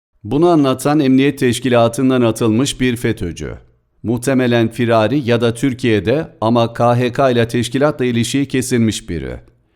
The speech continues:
Başından geçen bu olayı fetÖ'cü firari gazetecilerden Ahmet Dönmez'in "Cemaat adım adım nasıl on beş Temmuz'a sürüklendi,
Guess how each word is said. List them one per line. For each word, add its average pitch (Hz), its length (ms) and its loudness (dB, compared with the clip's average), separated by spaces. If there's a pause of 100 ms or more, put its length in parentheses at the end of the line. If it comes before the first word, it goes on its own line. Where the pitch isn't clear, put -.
(360)
Başından 170 440 0
geçen 127 520 0
bu 127 80 2
olayı 123 460 0
fetÖ'cü 127 440 -2
firari 120 440 0
gazetecilerden 113 960 0
Ahmet 120 440 0
Dönmez'in 117 680 0 (400)
"Cemaat 156 480 0
adım 135 260 2
adım 120 300 0
nasıl 143 280 0
on 127 200 2
beş 131 160 2
Temmuz'a 117 440 0
sürüklendi, 113 920 -2